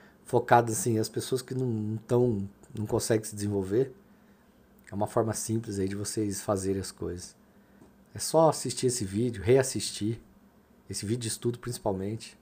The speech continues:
Parece bobinho, né? Você vê um monte de carinha aí querendo fazer igual. Só que todo dia na, ao vivo ali na sala a gente mostra como que é o negócio. Tá? E é isso que é o,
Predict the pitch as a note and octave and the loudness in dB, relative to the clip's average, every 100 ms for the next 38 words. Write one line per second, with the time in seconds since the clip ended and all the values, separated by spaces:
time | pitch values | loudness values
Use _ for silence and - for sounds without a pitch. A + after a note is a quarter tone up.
0 | _ - D#3 D3 C#3 A2 B2 C#3+ C3 D3+ | _ -4 -4 2 0 2 0 0 0 -2
1 | - _ _ _ _ _ _ _ - G#2 | -8 _ _ _ _ _ _ _ -4 4
2 | B2+ C#3+ C3 B2 A2 F#2+ F#2 - A2+ G#2+ | 6 4 2 2 2 2 -4 2 2 4
3 | G#2+ G#2+ A2 G#2+ G2+ G2+ G2+ G2+ F#2 G2+ | 0 -2 -2 -4 -4 -2 -2 -2 0 4
4 | C3 C#3 - _ _ _ _ _ _ - | 4 2 -12 _ _ _ _ _ _ -8
5 | G2+ - C#3+ A#2+ A#2 A2+ G#2+ A#2 G#2+ F#2+ | -6 0 0 2 2 4 4 4 2 2
6 | A2+ A2 G#2+ G#2 G2+ - A2+ B2 G#2 A2 | -2 0 -2 -2 -4 0 2 2 0 -6
7 | - G#2 A2 - B2 - _ - - A2 | -6 -2 -2 -2 -10 -10 _ -18 -4 -4
8 | B2 A#2 A#2+ F#2+ E2+ E2+ - - _ _ | -2 -2 -2 -4 -8 -8 -14 -16 _ _
9 | _ _ _ _ _ _ _ _ - F2+ | _ _ _ _ _ _ _ _ -14 -12
10 | G2 - - - G2 F#2+ F#2+ A2 - - | -8 -8 -10 -4 2 2 2 0 -2 -4
11 | A#2+ A2+ G#2+ F#2+ | -2 0 0 -4